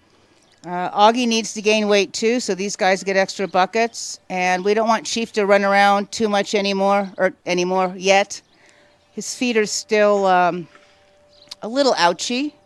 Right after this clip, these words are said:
Uh, he had, uh, navicular disease, so he was specially shod, and so he, we don't want him to run around on his feet too much. Um, so we call them the Three Amigos. <laughs> So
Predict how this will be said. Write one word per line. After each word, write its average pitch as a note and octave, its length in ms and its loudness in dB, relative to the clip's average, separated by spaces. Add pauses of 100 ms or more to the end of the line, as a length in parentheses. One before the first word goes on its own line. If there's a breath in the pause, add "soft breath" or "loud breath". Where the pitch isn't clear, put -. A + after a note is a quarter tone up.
(560 soft breath)
Uh, F3 240 0
he G#3+ 180 -2
had, G3 260 2
uh, E3 180 2
navicular F3 480 -2
disease, D3+ 440 -2
so D3+ 180 -2
he E3 140 -4
was D#3 160 -4
specially D#3 420 -2
shod, C#3+ 440 0
and C3+ 400 -6 (540 loud breath)
so F#3 200 -2
he, B3 240 -2
we C4 160 -2
don't C#4 120 8
want B3+ 120 6
him B3 120 2
to G#3+ 100 2
run G#3+ 160 6
around G3+ 320 2
on F#3 120 0
his F3 140 -6
feet - 280 -8
too G3 160 -4
much. - 480 -2 (160)
Um, F3+ 380 -4 (120)
so - 220 -6
we G3+ 100 0
call A3 240 4
them G#3+ 200 4
the G3 80 -2
Three G3 280 0
Amigos. F3 720 -2
<laughs> - 60 -20 (340 loud breath)
So G#3+ 300 2